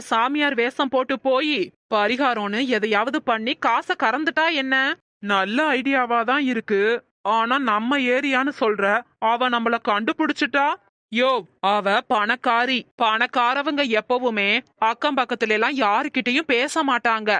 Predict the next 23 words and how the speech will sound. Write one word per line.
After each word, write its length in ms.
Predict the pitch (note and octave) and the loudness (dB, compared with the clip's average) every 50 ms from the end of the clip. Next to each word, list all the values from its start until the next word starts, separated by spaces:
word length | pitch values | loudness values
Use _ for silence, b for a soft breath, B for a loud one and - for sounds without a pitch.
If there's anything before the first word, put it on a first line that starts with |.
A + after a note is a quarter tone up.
| - _ _ _ _ _ - | -2 _ _ _ _ _ -4
நாமள 380 | A#3 A#3 A#3+ A#3+ A#3 A3+ A3 A3 G#3 | 0 0 0 0 0 -2 -2 -2 0
மாதிரி 280 | G#3+ A3+ A#3+ D4+ D#4 D4 B3 B3 | 0 0 0 0 0 0 0 0
இல்லாதப்பட்ட 600 | B3 C4+ D4+ E4 C#4+ D4 - C4 B3 A#3 B3 A#3+ G3 A3 | 0 0 0 0 0 -2 -2 -2 -2 0 -2 -2 0 0
ஜனங்க 300 | G#3+ A3 B3+ C4 B3+ B3+ A#3+ D#4 | 0 0 0 -2 -2 0 0 0
தான் 180 | F#4+ F#4+ C4 F3+ D3+ - _ _ - B3+ | 0 0 0 -2 -4 -8 _ _ -2 0
தெருவுல 380 | A#3+ A#3 A#3+ C#4 C#4 D4 C#4 B3+ | 0 2 2 0 0 0 0 0
இருக்க 180 | B3 A#3+ B3+ A#3 A3 A3 A3 | 0 0 -2 -2 0 0 -2
எல்லார்கிட்டயும் 720 | A#3 B3 C4+ C4+ C4+ C4+ - C4 A3+ C#4+ C#4+ D#4 D#4+ - C4+ | 0 0 0 0 0 -2 -4 -4 -2 -2 0 0 0 0 0
பேசிக்கிட்டு 520 | B3+ C#4+ - D4 - C4+ B3+ - E4 G4 G4+ C4+ F3+ D3+ - C#4 | 0 0 -2 -4 -4 -2 -2 0 0 0 2 0 0 0 0 0
சொந்தம் 320 | C4 C4+ C4+ E4+ F4+ D#4+ | 0 0 0 -2 0 0
கொண்டாடிக்கிட்டு 500 | C#4+ C4+ C4 C#4 C4+ C4+ A3+ C#4 - F4+ F4+ D#4 C4+ | 0 0 0 0 0 -2 -2 -2 0 2 2 2 2
அலையுவோம். 480 | C4 C#4+ D4+ D4+ D4 C#4 C4 A3+ - _ _ _ _ _ _ | 0 0 0 0 0 0 0 -2 -4 _ _ _ _ _ _
தெருவுல 400 | - B3 A3 G#3+ A3+ C4 C#4+ D4 D4+ D4+ - - | 0 0 2 0 0 0 0 -2 -2 -2 -2 -2
சின்னதா 460 | C#4 B3+ B3 C4 C#4+ D4+ C#4+ D#4 F4 F4 - | -2 -2 0 0 0 0 0 0 -2 -2 0
சண்டை 280 | D#4 A#3+ A#3 C4+ D4+ F4 - | -2 -2 0 0 -2 -2 0
சத்தம் 320 | - D4 - D4+ D4 C4+ - | -2 -2 0 0 -2 0 0
கேட்டாலே 500 | A#3+ A3 A#3+ - - D#4 C#4+ C4 C4+ E4+ F4 - C4+ | 0 0 0 0 0 0 0 2 0 -2 0 0 0
போதும், 380 | C4 C4+ E4+ D#4+ E4 C#4 G#3 _ _ _ _ _ - | 2 2 2 0 0 -2 -2 _ _ _ _ _ -4
நாம 220 | A#3 A#3+ A#3 A#3 A3+ G#3+ G3 | -2 0 0 0 0 0 0
எல்லாரும் 480 | G3 G#3+ A#3 A#3+ B3+ C4 C4+ E4 D4+ B3+ | 0 2 0 0 0 0 0 -2 0 0
கும்பல் 340 | C#4+ C#4 C4+ D#4 D#4+ D#4+ | 0 0 0 0 -2 -2
கும்பலா 300 | D4+ D4 B3+ C4+ C4+ C#4+ D#4 E4+ D4+ C#4 | -2 -2 0 0 0 2 2 2 0 0
ஒண்ணு 140 | C#4 D4+ | -2 -2